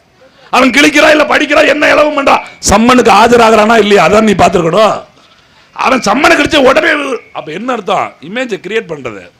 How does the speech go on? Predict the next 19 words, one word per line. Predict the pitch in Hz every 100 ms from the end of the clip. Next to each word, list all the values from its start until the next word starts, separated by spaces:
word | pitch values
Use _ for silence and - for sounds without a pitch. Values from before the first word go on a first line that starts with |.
| - -
சீமான் | 208 202 170
பாருங்க | 175 185 226 - _ _ _ _
இப்படி | 233 180
பண்றாங்க, | 175 151 135 113
சீமான் | - 214 202 165
பாருங்க | 175 214 247 _ _ _ -
பிரிச்சு | 277 233
பிரி-, | 220
பாருங்க, | 208 247 220
அவன் | -
தம்பி | 202 269
பே-, | 262 269 233
எல்லாருமே | 269 294 330
இப்படித்தான் | 339 - 247 214
பேசுறாங்க, | 190 180 147 120 - - - -
இங்க | 247 302
பார்த்தாலும் | 330 330 349 339
இப்படித்தான் | 269 254 240
பேசுறான். | 220 180